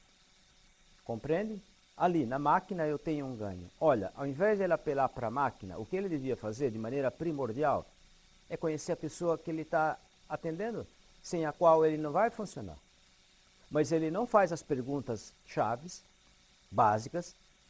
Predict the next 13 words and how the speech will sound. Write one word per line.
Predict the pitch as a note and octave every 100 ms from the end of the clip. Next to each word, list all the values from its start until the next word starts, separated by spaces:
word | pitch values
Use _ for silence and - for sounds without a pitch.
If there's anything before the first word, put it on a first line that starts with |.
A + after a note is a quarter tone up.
| -
e | F3+
parte | - F#3+ F#3 F#3+
pra | F#3 F#3
exames | D#3 G3 F3+
complementares. | - F#3 F#3+ G3 G3 A3 C3+ - - - - - - - - - -
Então, | E3+ - E3+ F3+ - - - - - - - - -
fica | F#3 F#3
uma | F3 E3+
sucessão | D3 F3 D#3+ - E3+ D#3
de | C#3+
exames | A#2 D3 C#3+ B2
sem | - D3+
fim. | B2 - G3